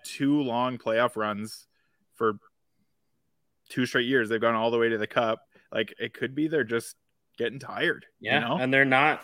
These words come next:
Speaker 2: you know, they're not a young team to begin with, so.
Speaker 1: They're not. No, their big guys are, are, I mean,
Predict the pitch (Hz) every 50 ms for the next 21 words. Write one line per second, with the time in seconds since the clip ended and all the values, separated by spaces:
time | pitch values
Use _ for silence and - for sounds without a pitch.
0 | - - 135 135 127 120 120 123 - - - _ _ - 127 143 135 135 156 151
1 | 117 101 104 110 113 113 110 113 - 123 127 120 107 104 101 - - - - -
2 | 92 98 92 101 110 113 104 92 90 90 - - - - 98 92 90 90 165 214
3 | 269 392 403 349 233 - - - 143 185 165 120 139 147 156 202 214 190 196 185
4 | 190 202 190 190 196 196 196 175 139 156 170 180 180 180 180 165 - _ _ _
5 | _ _ _ - - - _ - 139 147 151 147 147 139 135 131